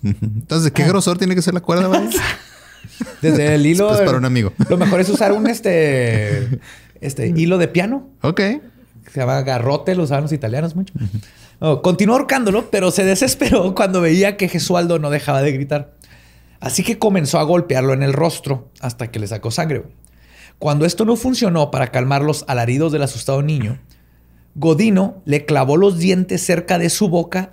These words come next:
Speaker 2: y luego lo sacudió como lo haría un perro atacando una presa, güey.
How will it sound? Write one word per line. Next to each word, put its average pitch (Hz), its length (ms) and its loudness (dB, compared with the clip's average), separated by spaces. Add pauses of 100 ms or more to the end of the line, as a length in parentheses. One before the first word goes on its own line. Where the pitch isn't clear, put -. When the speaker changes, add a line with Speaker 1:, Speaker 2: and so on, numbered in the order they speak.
Speaker 2:
y 160 60 -2
luego 160 160 4
lo 185 120 6
sacudió 156 600 0
como 170 220 0
lo 143 80 2
haría 131 160 0
un 147 100 -2
perro 143 320 -2
atacando 139 440 -4
una 135 200 -4
presa, 120 320 -6
güey. - 140 -18